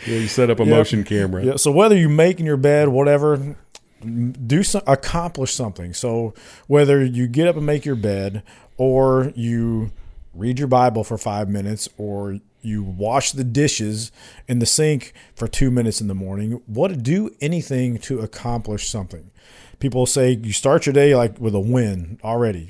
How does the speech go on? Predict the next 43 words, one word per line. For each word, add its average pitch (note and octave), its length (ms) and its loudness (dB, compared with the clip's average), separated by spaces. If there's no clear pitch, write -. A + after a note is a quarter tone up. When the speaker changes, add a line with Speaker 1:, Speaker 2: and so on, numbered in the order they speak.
Speaker 2:
because A2 460 -4
you A2 160 -6
got B2 260 -2
something A#2+ 540 -4
accomplished - 640 4
other C3+ 220 2
than A2+ 140 0
just - 320 -4
brushing C3 340 2
your A2+ 80 -4
teeth A#2+ 300 -2
and G#2+ 120 -4
putting G2+ 200 -6
deodorant G#2 420 -2
on. F2+ 160 -10
That's, G#2+ 280 -6
you G2 100 -8
know, G#2 140 -8
<laughs> - 200 -6
we E3+ 80 -4
gotta E3+ 160 2
go C#3+ 120 0
a B2+ 40 2
little D3 140 2
bit B2+ 180 2
beyond C3+ 320 2
that. D3 180 0
Speaker 1:
Yeah. F2 200 -2
Speaker 2:
And A2+ 80 -4
so C3+ 140 2
one E3 180 4
of E3+ 100 2
the D#3+ 80 2
things D3+ 220 0
I've C3 380 2
been D#3 160 4
trying D3 220 6
to C3+ 60 2
do C#3 120 4
for - 120 0
quite C3+ 300 6
a B2+ 40 8
while A#2+ 400 2